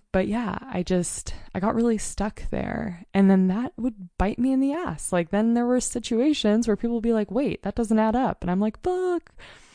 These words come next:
So yeah, I spent so much of my twenties just, like, digging myself into holes and lying and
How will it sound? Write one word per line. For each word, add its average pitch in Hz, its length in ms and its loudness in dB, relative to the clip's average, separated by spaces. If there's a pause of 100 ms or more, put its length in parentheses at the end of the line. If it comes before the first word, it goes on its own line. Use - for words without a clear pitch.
(320)
So - 120 -2
yeah, 175 180 2
I 190 120 0
spent 226 340 -2
so 175 280 -2
much 151 300 -4
of 165 100 -2
my 165 180 -4
twenties 160 580 -6
just, - 220 -6
like, 147 300 -10
digging 170 480 0
myself 156 720 -6
into 156 180 -2
holes 160 540 0
and 160 280 -6
lying 165 720 -2
and 160 420 -6